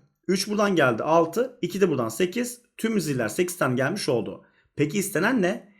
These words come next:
İlk harfinin H olması lazım. O zaman birincisi burada, ikincisi burada, üçüncüsü burada, dördüncüsü de buradan gelmiş oldu. İstenen durum dört, tüm durum sekiz. Cevap da bir bölü iki ile Edirne gelmiş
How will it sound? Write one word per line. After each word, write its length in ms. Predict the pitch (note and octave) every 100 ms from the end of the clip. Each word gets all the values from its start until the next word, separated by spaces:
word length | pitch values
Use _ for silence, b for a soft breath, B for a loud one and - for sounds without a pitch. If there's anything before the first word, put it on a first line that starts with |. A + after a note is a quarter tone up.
| b _ F3+
İlk 240 | A3 A#3
harfinin 520 | - D#3 D#3+ F3+ A#3+
H 220 | C#3+ D3+
olması 340 | D#3 B2+ A#2 A2
lazım. 380 | G2 F#2 E2+ - b b b -
O 120 | A#2+
zaman 300 | B2+ D#3+ C#3+
birincisi 420 | C#3+ D#3 - A3
burada, 480 | A3+ D#3 G2 G2 - _ _
ikincisi 520 | A2+ - A#2 A#2 G3 G#3
burada, 500 | G#3 F#3+ A3+ - b b b -
üçüncüsü 520 | B2+ A#2+ G2+ - F#3+
burada, 540 | A#3 G#3+ A#3+ - - - G#2 C#3
dördüncüsü 440 | F#3 F3+ C#3+ -
de 40 |
buradan 260 | C#3+ D3+ B2+
gelmiş 360 | G#2+ G2+ - F3
oldu. 460 | F3+ F3 G3 G3 B B B
İstenen 500 | F3 F3 - E3+ C3+
durum 300 | G#2 G2 F#2+
dört, 340 | D#3+ G#3+ - - _
tüm 240 | - E3+ C3
durum 200 | G2+ G2+
sekiz. 580 | - D#3+ F#3 G3 G3 - -
Cevap 360 | A2 D3 D3 D3
da 140 | G2+
bir 180 | C3 D#3+
bölü 160 | A#2+ G#2
iki 180 | - G#2+
ile 400 | D3+ G3 - -
Edirne 300 | B2 B2+ A#2
gelmiş 480 | F#2 G2+ D3 -